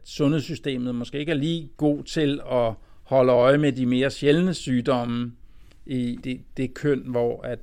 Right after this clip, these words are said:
at, øh, sygdommen er mere sjælden, end den, den er i det andet køn. Så, så start,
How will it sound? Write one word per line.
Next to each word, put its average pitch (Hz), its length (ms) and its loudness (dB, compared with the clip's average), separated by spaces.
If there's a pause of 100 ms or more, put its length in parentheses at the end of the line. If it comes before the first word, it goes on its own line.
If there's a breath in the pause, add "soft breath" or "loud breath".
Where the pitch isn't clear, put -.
(100)
at, - 360 -12
øh, 117 220 -8
sygdommen 127 520 -6
er 113 80 -8
mere 117 260 -4
sjælden, 120 440 -6
end 120 180 -8
den, 113 340 -8
den 110 160 -10
er 113 180 -10
i 120 120 -8
det 113 260 -8
andet 117 400 -4
køn. 110 260 -8 (600 soft breath)
Så, 123 240 -4
så 123 180 -14
start, 165 480 2